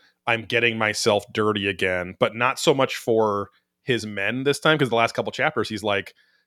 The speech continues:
"I shouldn't get out of this without my hands getting dirty, right? I should, I should have to do some <laughs> fucked up things or else I kinda feel like a piece of shit," you know?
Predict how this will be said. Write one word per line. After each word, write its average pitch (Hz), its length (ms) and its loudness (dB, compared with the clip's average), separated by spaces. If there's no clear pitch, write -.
"I 123 200 0
shouldn't 131 440 -2
get 98 120 -6
out 95 160 -6
of 92 120 -10
this 92 280 -8
without 98 320 -4
my 95 80 -6
hands 95 340 -10
getting 85 260 -8
dirty, 80 280 -10
right? 90 120 -8
I 104 140 -2
should, 110 460 -2
I 117 80 2
should 131 300 2
have 123 240 0
to 120 80 -4
do 113 160 -6
some 120 160 -8
<laughs> 123 320 -2
fucked - 20 4
up 110 160 -4
things 101 460 -2
or 117 160 4
else 113 160 4
I 110 60 4
kinda 104 280 -4
feel 98 320 -4
like 92 140 -6
a 101 40 -12
piece - 280 -12
of 85 80 -12
shit," 104 340 -4
you 120 80 -6
know? 120 340 -2